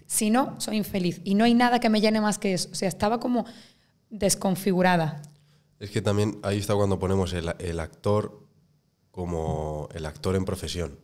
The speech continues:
Speaker 2: Pues
Speaker 1: Ujú.
Speaker 2: realmente, el, el, a vosotros que os conozco, lo puedo decir con, con la boca grande. Nuestro actor y tu actriz está en un lugar que no es la profesión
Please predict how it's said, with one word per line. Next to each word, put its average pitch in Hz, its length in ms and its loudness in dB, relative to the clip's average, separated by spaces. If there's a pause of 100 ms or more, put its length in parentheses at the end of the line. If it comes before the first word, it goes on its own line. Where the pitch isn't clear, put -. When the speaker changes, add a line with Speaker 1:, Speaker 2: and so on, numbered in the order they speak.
(420)
Speaker 2:
Pues 190 60 -10
Speaker 1:
Ujú. 80 80 -6
Speaker 2:
realmente, 98 600 0 (800)
el, 82 640 -12
el, 78 680 -10 (560)
a 92 80 -10
vosotros 82 380 -4
que - 80 -4
os 87 60 -8
conozco, 95 680 -2 (300)
lo 85 160 -8
puedo 87 160 2
decir 87 260 0
con, 78 420 -2 (220)
con 78 180 -6
la 76 60 0
boca 80 240 -2
grande. 85 360 -2 (840)
Nuestro 90 440 -2
actor 101 720 0
y 95 140 -6
tu 95 120 -4
actriz 95 480 -2 (840)
está 92 840 -2
en 92 160 0
un 92 100 2
lugar 92 380 2
que 87 140 -4
no 87 220 2
es 87 180 -2
la 78 100 -8
profesión - 360 -20